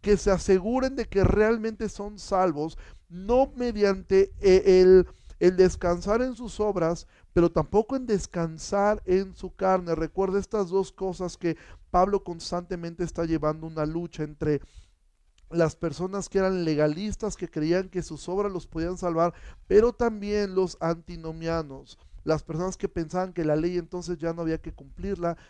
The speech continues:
ya no había que hacer nada, porque al final del día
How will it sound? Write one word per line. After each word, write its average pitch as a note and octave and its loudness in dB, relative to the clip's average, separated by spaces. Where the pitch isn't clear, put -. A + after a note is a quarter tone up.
ya F#3+ 4
no F#3 -6
había F3+ 2
que F3 -8
hacer D#3+ -2
nada, G#3+ 0
porque - -12
al D3 -6
final E3+ -6
del E3 -14
día F3 0